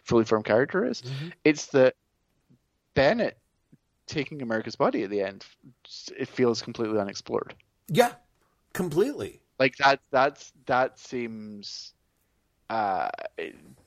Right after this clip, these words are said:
Speaker 1: that seems to come, that seems to be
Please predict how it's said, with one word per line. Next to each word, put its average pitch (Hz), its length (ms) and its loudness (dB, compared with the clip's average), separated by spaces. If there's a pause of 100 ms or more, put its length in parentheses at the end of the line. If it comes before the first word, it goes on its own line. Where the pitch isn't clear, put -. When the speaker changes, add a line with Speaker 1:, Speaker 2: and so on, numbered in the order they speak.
(400)
Speaker 1:
that 131 220 2
seems 143 220 -10
to 117 300 -10
come, 107 560 -4 (920)
that 151 240 2
seems 165 280 -10
to 151 100 -10
be 127 220 -8